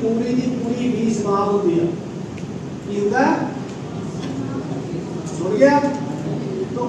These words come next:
ਆਪਾਂ ਨੂੰ ਜਿੱਥੇ ਪੂਰੀ ਫੀਸ ਮਾਫ ਹੋਵੇ, ਜਿੱਥੇ ਸਾਡਾ ਕੋਈ ਪੈਸਾ ਨਾ ਲੱਗੇ ਤੇ ਆਪਾਂ ਨੂੰ ਉੱਥੇ ਦਾਖਲੇ ਲੈਣੇ ਚਾਹੀਦੇ ਆ। ਤਾਂ ਇਹਦਾ ਮਤਲਬ ਹੈ ਕਿ ਉੱਥੇ ਆਪਾਂ ਜਿਹੜਾ ਹੈਗਾ, ਬਿਨਾਂ ਪੈਸੇ ਤੋਂ ਵਧੀਆ ਜਿਹੜਾ ਆਪਣੇ ਕੋਰਸ ਜਿਹੜੇ ਆ ਪੂਰੇ ਕਰ ਸਕਦੇ ਆ। ਜਿਹੜੇ ਜਨਰਲ ਕੈਟਾਗਰੀ ਦੇ ਬੱਚੇ ਆ,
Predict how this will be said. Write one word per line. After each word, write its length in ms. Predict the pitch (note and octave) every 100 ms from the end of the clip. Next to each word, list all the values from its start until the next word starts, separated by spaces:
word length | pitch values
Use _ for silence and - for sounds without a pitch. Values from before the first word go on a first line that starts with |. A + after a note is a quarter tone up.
| G#3
ਆਪਾਂ 300 | - C4+ C#4
ਨੂੰ 180 | C#4 C#4
ਜਿੱਥੇ 280 | B3 B3 C#4
ਪੂਰੀ 340 | C#4 - C#4 C#4+
ਫੀਸ 320 | C#4 C4+ -
ਮਾਫ 340 | A#3+ A#3 B3+
ਹੋਵੇ, 300 | B3 A#3+ A#3 - - - - - -
ਜਿੱਥੇ 220 | G3+ B3+
ਸਾਡਾ 320 | C#4 A#3+ B3 B3+
ਕੋਈ 120 | C4 C#4
ਪੈਸਾ 240 | C#4 B3 A#3+
ਨਾ 160 | B3+
ਲੱਗੇ 200 | A#3+ A#3
ਤੇ 120 | B3+ B3+
ਆਪਾਂ 280 | B3 B3 B3
ਨੂੰ 100 | A3+
ਉੱਥੇ 320 | A#3+ C4 A#3+
ਦਾਖਲੇ 380 | A3 G#3+ A#3+ A#3
ਲੈਣੇ 240 | A3+ A3+
ਚਾਹੀਦੇ 300 | G#3+ G#3 A#3
ਆ। 140 | A#3 - - - - -
ਤਾਂ 100 | A3+
ਇਹਦਾ 160 | A#3+ C#4
ਮਤਲਬ 420 | B3+ A3+ A#3 A#3+
ਹੈ 100 | A#3+
ਕਿ 100 | B3+ A#3+
ਉੱਥੇ 220 | - A3+
ਆਪਾਂ 260 | A3+ A#3+ A#3+ A3+
ਜਿਹੜਾ 160 | A3
ਹੈਗਾ, 360 | G3+ G3+ A3 - - - - -
ਬਿਨਾਂ 320 | F#3+ A#3 C4+ C4+
ਪੈਸੇ 300 | B3+ A3+ A3+ B3
ਤੋਂ 160 | A#3+ A#3+ A#3+
ਵਧੀਆ 380 | A#3+ A3+ C#4 C4+
ਜਿਹੜਾ 160 | B3
ਆਪਣੇ 300 | - - A3
ਕੋਰਸ 340 | G#3+ G3+ G3+ G#3
ਜਿਹੜੇ 180 | G#3
ਆ 120 | A3+ G#3+
ਪੂਰੇ 220 | G#3+ G#3
ਕਰ 120 | G#3 F3
ਸਕਦੇ 320 | E3 E3 D#3+
ਆ। 40 | - - - - - - - - - -
ਜਿਹੜੇ 240 | A#3 D4+
ਜਨਰਲ 420 | - - A3+ C4 C4+
ਕੈਟਾਗਰੀ 440 | C4+ C4+ C4 C4+
ਦੇ 80 | C4+
ਬੱਚੇ 360 | C4 B3 B3
ਆ, 100 | A#3+